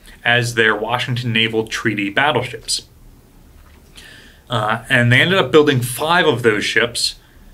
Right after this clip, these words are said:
after, um, they saw that war was coming and it would be quicker to just build repeats of that than to try and, uh, come up with a new design.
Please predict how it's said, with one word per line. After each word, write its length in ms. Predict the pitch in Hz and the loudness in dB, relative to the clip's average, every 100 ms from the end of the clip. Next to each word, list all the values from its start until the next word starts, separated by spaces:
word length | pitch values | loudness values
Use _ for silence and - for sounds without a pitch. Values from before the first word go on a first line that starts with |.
| - - | -12 -4
after, 680 | 120 123 - 120 117 113 | -4 -2 0 4 6 4
um, 400 | 113 110 107 104 - - _ _ _ _ _ _ - - - | 2 0 -2 -4 -12 -20 _ _ _ _ _ _ -20 -12 -2
they 140 | 117 | -2
saw 240 | - 123 | 2 4
that 120 | 123 127 | 4 4
war 220 | 120 131 | 4 4
was 160 | 131 | 4
coming 460 | 127 131 120 120 117 | 2 0 2 2 2
and 180 | 120 113 | 0 -2
it 40 | |
would 120 | 110 | -4
be 80 | - | -8
quicker 320 | 117 135 127 117 | -4 -2 2 2
to 140 | 117 | 0
just 300 | - 117 120 | 0 -4 2
build 200 | 123 117 | 2 4
repeats 400 | 120 120 120 117 | 2 2 0 -2
of 100 | 107 | -2
that 260 | 113 107 110 | 0 0 -2
than 260 | 110 104 | -4 -4
to 560 | - 113 107 104 104 - - _ | -2 0 0 -2 -8 -14 -20 _
try 240 | - 120 110 | -4 0 2
and, 480 | 110 107 107 104 | 0 -4 -10 -10
uh, 300 | 110 98 95 - - | -8 -6 -8 -14 -12
come 140 | - 107 | -4 -2
up 100 | 110 | -2
with 100 | 110 | -6
a 60 | |
new 160 | 95 92 | -8 -10
design. 480 | 92 110 143 90 | -6 -2 0 -2